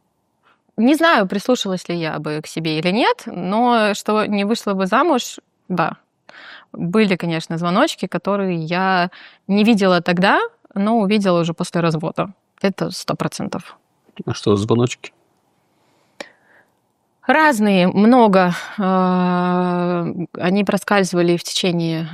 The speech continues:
Speaker 1: э, знакомства и во время замужества. Во-первых, наверное, что это была какая-то сильная влюблённость, больше, наверное, даже внешность. То есть вот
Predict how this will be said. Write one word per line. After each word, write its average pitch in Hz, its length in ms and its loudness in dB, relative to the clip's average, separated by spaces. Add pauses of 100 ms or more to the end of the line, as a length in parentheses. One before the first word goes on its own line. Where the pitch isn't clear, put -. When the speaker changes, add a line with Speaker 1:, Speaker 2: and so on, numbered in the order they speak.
Speaker 1:
э, 165 520 -6
знакомства 240 1000 0
и - 760 -6
во 160 120 -4
время 160 280 -2
замужества. 208 840 0 (1040)
Во-первых, 277 520 2
наверное, 233 580 2
что 220 760 -2 (960)
это 220 340 -2
была 196 800 0
какая-то 190 340 -4
сильная 190 340 0
влюблённость, 226 920 0
больше, 220 420 -2
наверное, 196 380 -2
даже 185 280 -2
внешность. 160 760 -4 (160)
То 156 100 -8
есть 165 140 -8
вот 170 100 -10